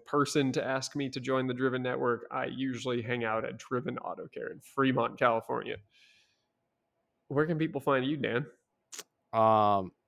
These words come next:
Speaker 2: well, I am Dan LaRue on Facebook and LinkedIn, the, uh, best places to, f-,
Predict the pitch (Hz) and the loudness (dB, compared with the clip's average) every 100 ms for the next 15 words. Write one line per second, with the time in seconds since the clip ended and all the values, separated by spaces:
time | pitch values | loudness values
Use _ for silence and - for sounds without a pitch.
0 | - 120 113 120 156 - _ - - 117 | -4 6 8 10 8 0 _ -20 -2 6
1 | 131 135 113 - _ _ - 123 113 113 | 6 6 2 -2 _ _ -8 2 4 4
2 | 104 107 101 101 110 107 - 101 - 113 | 4 6 4 2 0 0 -2 -4 -4 -8
3 | 101 95 101 98 110 107 110 131 190 135 | -6 -4 -6 -2 0 2 0 -4 -10 -8
4 | 104 95 92 92 123 151 _ 117 - - | -6 -4 -4 -4 -8 -16 _ 0 0 0
5 | 104 101 104 - 90 - | 0 2 -2 -8 -10 -12